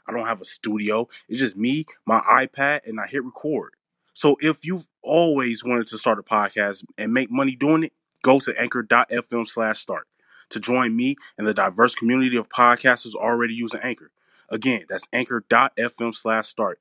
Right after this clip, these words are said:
and I can't wait to hear your podcast. Hello, my faithful and fellow listeners. Welcome to another episode of, of Podcast About Nothing. Today, man, I, I think I,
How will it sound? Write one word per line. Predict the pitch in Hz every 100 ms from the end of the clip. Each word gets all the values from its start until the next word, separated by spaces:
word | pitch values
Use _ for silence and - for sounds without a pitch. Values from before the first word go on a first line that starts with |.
| - -
and | - 95
I |
can't | - 123 120
wait | 113 107
to |
hear | 92 107
your | 98
podcast. | - 85 78 - 62 - - _ _ _ _ _ _ _ _ _ _ -
Hello, | 120 117
my | 107 98
faithful | - 107 104 101
and | 95
fellow | - 104 95
listeners. | 87 101 90 90 85 85
Welcome | 87 87
to | - 92
another | 90 87 87
episode | 80 - 90 78
of, | - _ _ _ _ _ _ _
of | - _
Podcast | - 107 101 98 - 98 90 87 -
About | 104 92 85
Nothing. | 90 92 87 160 76
Today, | - 90 76 101 104 98 90 78 67 _ _ _ _ _ _ _ _ _ _ _
man, | 82 85 90 95 104 104 98 82 78 _ _ _ _ _ _ _ _ _ _ _ _ _ _ _ _ _ _ _ _ _ _ -
I, | 143 139
I | 139
think | 160 151
I, | -